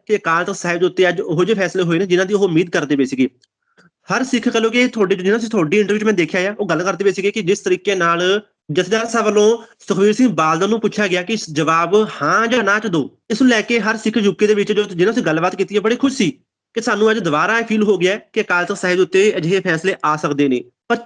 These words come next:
ਇਹੀ ਜੋ ਸਵਾਲ ਜੋ ਮੈਂ ਤੁਹਾਨੂੰ ਕਿਤ-, ਕਰ ਰਿਹਾ ਦਲ-, ਦਲਜੀਤ ਸਿੰਘ ਜੀ, ਕਿ ਹਾਂ 'ਚ ਜਾਂ ਨਾ 'ਚ ਜਵਾਬ ਦਿਓ, ਕਿ ਇਹੀ ਕਹਿ ਲਓ ਕਿ ਹੁਣ ਕਾਰਵਾਈ ਜੋ ਸੀ ਉਸ ਦਿਨ ਦੀ, ਇਹੀ ਜਥੇਦਾਰ ਨੂੰ ਭਾਰੀ ਪੈ ਗਈ ਹੈ, ਜਿਸ ਦੇ ਕਰਕੇ ਹੁਣ ਜਥੇਦਾਰ ਗਿਆਨੀ ਹਰਪ੍ਰੀਤ ਸਿੰਘ ਨੂੰ ਆਪਣੀ ਜਥੇਦਾਰੀ ਤੋਂ ਉਤਾਰ ਕੇ ਉਹਨਾਂ ਨੂੰ ਸੇਵਾ ਮੁਕਤ ਕਰ ਦਿੱਤਾ ਗਿਆ,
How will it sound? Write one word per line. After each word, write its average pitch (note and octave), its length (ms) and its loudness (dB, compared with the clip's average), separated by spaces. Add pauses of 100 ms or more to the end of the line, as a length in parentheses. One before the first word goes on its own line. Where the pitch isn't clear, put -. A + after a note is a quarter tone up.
ਇਹੀ G#3 280 2
ਜੋ C#4 220 2
ਸਵਾਲ F#3 380 0
ਜੋ G3+ 60 -2
ਮੈਂ A3+ 80 2
ਤੁਹਾਨੂੰ A3+ 180 0
ਕਿਤ-, - 180 -4
ਕਰ F3 160 -2
ਰਿਹਾ G3+ 100 0
ਦਲ-, F#3 200 -2
ਦਲਜੀਤ F3 240 0
ਸਿੰਘ F#3+ 120 0
ਜੀ, G3 140 0 (380)
ਕਿ G#3+ 140 -2
ਹਾਂ E3+ 300 2
'ਚ A3 100 -4
ਜਾਂ A3+ 140 2
ਨਾ F#3 200 0
'ਚ A3+ 80 -6
ਜਵਾਬ F3 360 0
ਦਿਓ, F#3 280 2 (280)
ਕਿ A#3 100 -6
ਇਹੀ G3+ 280 4
ਕਹਿ B3 140 -2
ਲਓ A3+ 120 0
ਕਿ A#3+ 140 0
ਹੁਣ A3 320 2
ਕਾਰਵਾਈ F#3 460 0
ਜੋ G#3+ 100 2
ਸੀ G#3 140 -2
ਉਸ G3+ 160 0
ਦਿਨ F3+ 240 2
ਦੀ, F#3 240 -2 (300)
ਇਹੀ G3+ 220 2
ਜਥੇਦਾਰ A3 300 0
ਨੂੰ A#3+ 120 0
ਭਾਰੀ G#3 240 0
ਪੈ G#3 120 2
ਗਈ G#3 220 0
ਹੈ, A3 240 -6 (180)
ਜਿਸ F3 200 0
ਦੇ G#3+ 120 2
ਕਰਕੇ G#3+ 340 0
ਹੁਣ G#3+ 160 4
ਜਥੇਦਾਰ G3+ 360 0
ਗਿਆਨੀ F#3 320 0
ਹਰਪ੍ਰੀਤ F#3 260 -2
ਸਿੰਘ G3+ 140 0
ਨੂੰ G#3 140 2
ਆਪਣੀ F#3+ 240 -2
ਜਥੇਦਾਰੀ F3+ 360 0
ਤੋਂ G#3 260 4 (340)
ਉਤਾਰ F#3 280 -2
ਕੇ G#3 120 0
ਉਹਨਾਂ G#3+ 80 4
ਨੂੰ A3 80 0
ਸੇਵਾ F#3 320 0
ਮੁਕਤ G#3 200 -2
ਕਰ G3+ 140 0
ਦਿੱਤਾ G3 240 -2
ਗਿਆ, G3+ 220 0